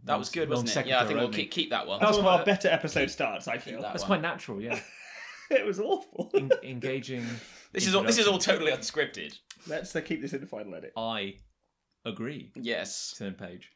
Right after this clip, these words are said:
Speaker 1: Turn,
Speaker 3: <laughs>
Speaker 1: turn
Speaker 3: Turn
Speaker 1: page.
Speaker 3: page fourteen.
Speaker 1: Gesture to audience.
Speaker 3: <laughs> Smile.
Speaker 2: Well,
Speaker 3: Be funny.
Speaker 2: if, uh, if you are just joining us and wondering, uh, quite what the hell you've tuned into, hello, this is a show called Hate.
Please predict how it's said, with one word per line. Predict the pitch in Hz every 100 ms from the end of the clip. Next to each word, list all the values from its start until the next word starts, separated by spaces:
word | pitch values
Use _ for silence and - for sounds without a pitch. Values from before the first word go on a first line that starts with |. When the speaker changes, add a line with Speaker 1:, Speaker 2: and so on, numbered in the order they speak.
| _
Speaker 1:
Turn, | - - 113
Speaker 3:
<laughs> | 143
Speaker 1:
turn | 208
Speaker 3:
Turn | - - 175
Speaker 1:
page. | 147 214
Speaker 3:
page | 226 -
fourteen. | 180 143
Speaker 1:
Gesture | 185 - 175
to | 165
audience. | 156 143 131 123 254 381 -
Speaker 3:
<laughs> | - 453 - - - 427 508 - - - 247 285 285 - -
Smile. | 220 180
Speaker 2:
Well, | 254 208 - _ -
Speaker 3:
Be | 139
funny. | 123 139 - - -
Speaker 2:
if, | 226 233 -
uh, | 254 214 190 143
if | 190
you | 214
are | 285
just | 285 -
joining | 123 95 95
us | 107
and | 110
wondering, | 117 - 110
uh, | 104 107 107 110
quite | 147 117
what | 98
the | 104
hell | 123 113 107 107
you've | 107 104 101
tuned | - 123 117
into, | 139 175 - 104 156
hello, | 123 107 127 196 -
this | 110 117
is | 101
a |
show | 98 107
called | 101 143
Hate. | 160 -